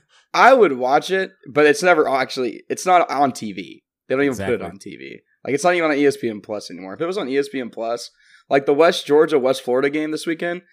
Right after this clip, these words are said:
Speaker 2: I'm sure you guys didn't really see much about it. It was
Speaker 3: No.
Speaker 2: a very, very, very good game. I didn't watch it, but Harrison Frost threw a game-winning touchdown like as time expired to win the
Speaker 1: Boy,
Speaker 2: game.
Speaker 1: frostbite.
Speaker 3: Frostbite.
Speaker 2: So,
Speaker 3: The,
Speaker 2: and, yeah.
Speaker 3: the most
Speaker 2: And
Speaker 3: I
Speaker 2: West
Speaker 3: saw
Speaker 2: Florida
Speaker 3: about
Speaker 2: was
Speaker 3: that game
Speaker 2: ranked, I think, four.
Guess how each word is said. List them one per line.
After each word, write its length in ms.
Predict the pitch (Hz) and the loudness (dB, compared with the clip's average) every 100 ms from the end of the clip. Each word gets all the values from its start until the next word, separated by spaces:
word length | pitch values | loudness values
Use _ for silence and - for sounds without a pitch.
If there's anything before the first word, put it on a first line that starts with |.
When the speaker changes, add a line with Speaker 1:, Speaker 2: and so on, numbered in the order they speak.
| _ _ - | _ _ -4
Speaker 2:
I'm 140 | 135 | -4
sure 420 | - 180 175 113 | 0 2 2 0
you 100 | 127 | 0
guys 300 | 147 131 117 - 156 | 2 2 2 -6 -4
didn't 220 | 131 120 | -4 0
really 220 | 127 117 | 0 0
see 160 | - 123 | -2 -4
much 240 | 117 - | -4 -6
about 260 | 101 120 113 | -2 -2 -2
it. 140 | 110 | -2
It 100 | 143 | 4
was 180 | 165 123 | 4 4
Speaker 3:
No. 80 | 127 | 0
Speaker 2:
a 40 | 107 - | -4 -16
very, 400 | 98 143 143 127 | -2 2 4 4
very, 240 | 131 123 | 2 2
very 280 | 113 135 113 | 2 2 0
good 180 | 110 101 | -6 -6
game. 220 | 117 110 | -8 -4
I 100 | 123 | -4
didn't 180 | 120 117 | -4 -2
watch 260 | 127 120 | -4 -4
it, 140 | 110 - _ _ - | -8 -12 _ _ -10
but 120 | 113 | 2
Harrison 380 | 151 185 156 131 | 4 4 0 -2
Frost 380 | 147 160 170 - | 2 2 2 0
threw 100 | 131 | 0
a 60 | |
game-winning 420 | 123 139 135 123 | 2 2 0 -4
touchdown 480 | 104 127 - 113 107 | -2 -4 -4 -8 -8
like 160 | 104 104 | -10 -10
as 140 | 104 | -10
time 240 | 120 113 101 | -6 -6 -8
expired 440 | - 110 104 98 | -10 -8 -8 -10
to 40 | 101 | -12
win 140 | 101 | -12
the 80 | 90 | -12
Speaker 1:
Boy, 80 | 98 | -12
Speaker 2:
game. 80 | |
Speaker 1:
frostbite. 400 | 87 80 - 87 | -12 -14 -14 -10
Speaker 3:
Frostbite. 480 | 110 123 - 101 104 | -4 -4 -4 -8 -8
Speaker 2:
So, 260 | 101 92 85 _ | -10 -12 -16 _
Speaker 3:
The, 100 | 151 | -2
Speaker 2:
and, 160 | 127 117 _ _ _ _ _ | -2 -4 _ _ _ _ _
yeah. 280 | - 147 - _ - - | -4 -4 -4 _ -20 -4
Speaker 3:
the 140 | 139 | -2
most 200 | 151 190 | 2 2
Speaker 2:
And 80 | 160 | 2
Speaker 3:
I 20 | |
Speaker 2:
West 100 | 143 | 2
Speaker 3:
saw 140 | 160 160 | 6 6
Speaker 2:
Florida 160 | 156 | 6
Speaker 3:
about 120 | 143 143 | 6 2
Speaker 2:
was 80 | |
Speaker 3:
that 60 | 123 | 2
game 200 | 131 139 | 0 0
Speaker 2:
ranked, 140 | 131 - | -4 -6
I 60 | |
think, 160 | 135 - | -6 -8
four. 560 | - - 135 98 92 | -10 -2 -2 -2 -8